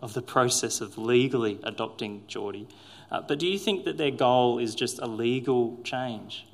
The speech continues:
Of course not. <laughs> Uh, that legal side is for the sake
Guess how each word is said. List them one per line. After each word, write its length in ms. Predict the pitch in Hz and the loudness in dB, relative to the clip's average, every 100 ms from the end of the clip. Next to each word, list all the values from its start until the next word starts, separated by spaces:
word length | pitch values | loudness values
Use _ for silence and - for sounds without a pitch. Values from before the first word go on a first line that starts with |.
| - _ _ _ _ - - - | -20 _ _ _ _ -20 -20 -10
Of 120 | - | -8
course 320 | - 175 - | 0 2 2
not. 260 | 139 - - - - | -2 -4 -6 -14 -10
<laughs> 120 | - - - - _ _ _ _ _ _ _ _ _ _ _ _ _ _ _ | -12 -12 -20 -20 _ _ _ _ _ _ _ _ _ _ _ _ _ _ _
Uh, 60 | - - | -16 -2
that 180 | 160 156 | 2 4
legal 480 | 151 165 180 170 165 | 6 8 8 6 2
side 600 | - 123 110 107 113 - - - _ _ _ _ _ _ _ - | 2 4 6 6 4 -2 -16 -20 _ _ _ _ _ _ _ -4
is 120 | - | -4
for 140 | - | -2
the 80 | 120 | 0
sake 560 | - - 135 135 131 | 2 4 4 2 0